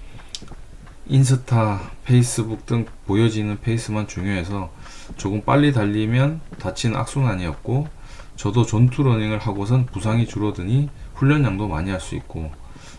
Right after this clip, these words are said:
그것이 오히려 튼튼한 기초 체력으로 남아 인터벌 같은 훈련을 소화할 수 있는 몸을 만들어줬습니다. 저희 같은 직장인 러너들은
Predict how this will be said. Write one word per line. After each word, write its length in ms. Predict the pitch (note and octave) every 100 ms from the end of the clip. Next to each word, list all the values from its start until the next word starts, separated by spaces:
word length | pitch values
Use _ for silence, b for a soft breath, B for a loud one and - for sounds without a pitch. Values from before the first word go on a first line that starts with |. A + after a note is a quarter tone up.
| -
그것이 360 | G2 G2+ G#2
오히려 380 | A2 F#2+ G2 A2
튼튼한 460 | - C#3 C#3 C#3 B2
기초 260 | - A2
체력으로 480 | - G#2 G2+ F#2 F2+
남아 360 | D#2+ E2 A2 A#2 B B -
인터벌 400 | A#2 B2 B2+ A#2+
같은 260 | F2+ - F#2+
훈련을 360 | G2+ G#2+ A#2+
소화할 320 | B2 C3+ B2
수 120 | G#2+ F2+
있는 180 | F2
몸을 240 | E2 F#2+ A#2+
만들어줬습니다. 920 | E2 D#2 A2 D#2+ - F2 D2+ C#2+ C#2 - - - - - - - - - - - - - B B B B B B
저희 220 | - G#2+
같은 300 | A2+ - A#2
직장인 460 | - A#2 B2+ B2+ A#2
러너들은 640 | F2+ G2 F2 E2+ A2+ C#3+